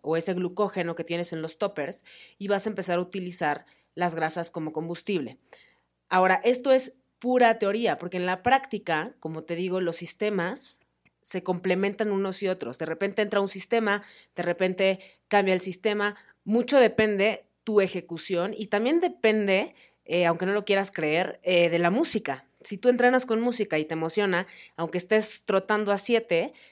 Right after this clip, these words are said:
es posible que tu frecuencia cardíaca se vaya hacia arriba y entonces tu sistema se active de forma diferente. Entonces, de aquí nace la parte de, eh, o el mito de que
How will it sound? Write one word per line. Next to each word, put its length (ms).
es 140
posible 400
que 80
tu 120
frecuencia 360
cardíaca 320
se 140
vaya 280
hacia 200
arriba 380
y 100
entonces 420
tu 100
sistema 680
se 180
active 240
de 80
forma 180
diferente. 480
Entonces, 540
de 120
aquí 260
nace 540
la 200
parte 380
de, 440
eh, 340
o 120
el 160
mito 640
de 160
que 320